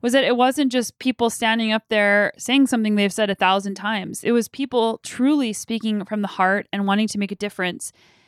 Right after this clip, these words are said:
And that also created a magnetism in the women's racing field because a lot of these women came to me and volunteered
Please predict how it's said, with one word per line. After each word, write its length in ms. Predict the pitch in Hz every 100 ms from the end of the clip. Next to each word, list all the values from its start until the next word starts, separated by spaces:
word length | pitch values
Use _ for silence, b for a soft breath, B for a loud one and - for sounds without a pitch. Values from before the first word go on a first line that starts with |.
| b
And 160 | 233 240
that 200 | 247 -
also 320 | 247 277 285
created 400 | - - 233 247
a 60 | 202
magnetism 960 | 190 202 233 202 214 190 185 180 190
in 160 | - 208
the 80 | 190
women's 480 | 190 196 190 180
racing 420 | 180 202 285 254 214
field 280 | 190 180
because 220 | 185 247 226
a 60 |
lot 240 | 214 226 294
of 60 |
these 180 | 262 208
women 320 | 208 208 202 - _ _ _
came 220 | - 285
to 80 | 285
me 120 | 269
and 140 | 262 220
volunteered 880 | 220 247 277 - 240 320 175 -